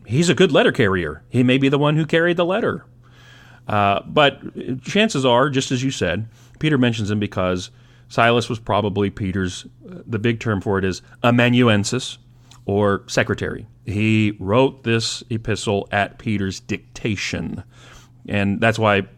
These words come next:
Peter writes, "By Silvanus, I have written briefly to you," and the rest. So, uh, that's a bit about what I found concerning Silvanus or Silas. What did you find, Alex?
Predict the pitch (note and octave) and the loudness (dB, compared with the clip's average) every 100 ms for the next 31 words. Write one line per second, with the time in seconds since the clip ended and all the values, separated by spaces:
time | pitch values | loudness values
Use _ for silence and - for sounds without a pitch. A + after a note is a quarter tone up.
0 | - A#2+ F#2+ F2+ F2 - F#2+ F#2+ F#2+ F#2+ | -10 -4 -2 -2 -2 -4 -2 0 0 -2
1 | - - F#2+ F2+ F#2 F2 - G2+ G2 F2+ | -6 -4 -4 -2 -2 -4 -6 -4 -4 -4
2 | F#2 F2+ F2+ - E2 F#2 E2 F#2 D#2+ F2 | -6 -6 -6 -6 -8 -8 -8 -10 -10 -10
3 | D#2+ D#2+ D#2 - - E2 D#2+ F2+ D#2+ - | -8 -8 -10 -12 -10 -8 -6 -4 -6 -6
4 | F2+ - - - - - - - - - | -6 -8 -16 -20 -20 -20 -20 -20 -20 -20
5 | - - F2+ - - C#3+ C3+ B2 A#2 - | -16 -8 -2 0 2 2 4 6 4 2
6 | G#2+ B2 C#3 A2 A2 G#2+ - A2 G#2+ G2 | 2 4 2 2 2 -2 -2 0 2 2
7 | G2+ - - - G#2 G2 G#2 A#2+ F#2 - | 0 -6 -6 0 2 4 2 2 -2 2
8 | A2+ G#2 A2+ - - A#2+ B2 G#2+ A2 F#2+ | 2 2 0 -4 -4 0 0 0 0 0
9 | E2+ G#2 D3 | -2 -4 -6